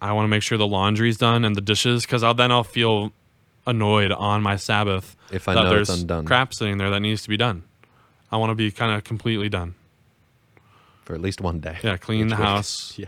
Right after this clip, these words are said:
Speaker 1: and enter the Sabbath with all of that. So you can finally just relax, yeah. Um, when I'm doing it best, it would mean Sarah and I putting our phones in the cabinet during
Speaker 2: Mm-hmm.
Speaker 1: it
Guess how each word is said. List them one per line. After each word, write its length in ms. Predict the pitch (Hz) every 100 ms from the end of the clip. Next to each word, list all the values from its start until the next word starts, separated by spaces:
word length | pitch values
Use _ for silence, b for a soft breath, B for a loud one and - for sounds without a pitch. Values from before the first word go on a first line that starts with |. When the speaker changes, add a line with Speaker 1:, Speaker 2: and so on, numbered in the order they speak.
| - -
Speaker 1:
and 180 | 104
enter 680 | 98 104 104 101 98 98 98
the 100 | 95
Sabbath 500 | - 95 90 90 -
with 140 | 92 90
all 200 | 90 90
of 80 |
that. 220 | 90 87 - _ _ - - _ -
So 180 | -
you 60 | 101
can 140 | 98 92
finally 420 | 98 98 98 95
just 320 | 95 - -
relax, 520 | 95 92 107 - -
yeah. 160 | 107 104 - b b b b b b b _ _ 110
Um, 600 | 101 95 95 95 95 92 _ _ _ _ _ - b b b b _ _ _
when 140 | 127
I'm 100 | 113
doing 240 | 113 117 113
it 100 | 101
best, 380 | 110 110 107 120
it 60 |
would 100 | 110
mean 180 | 110 107
Sarah 280 | - 113 107
and 100 | 110
I 80 | 104
putting 300 | - 113 107
our 100 | 98
phones 560 | - 101 107 107 110
in 200 | 107 113
the 80 | 104
cabinet 440 | - 95 104 147 - _ _
during 220 | 117 113
Speaker 2:
Mm-hmm. 60 |
Speaker 1:
it 60 | 127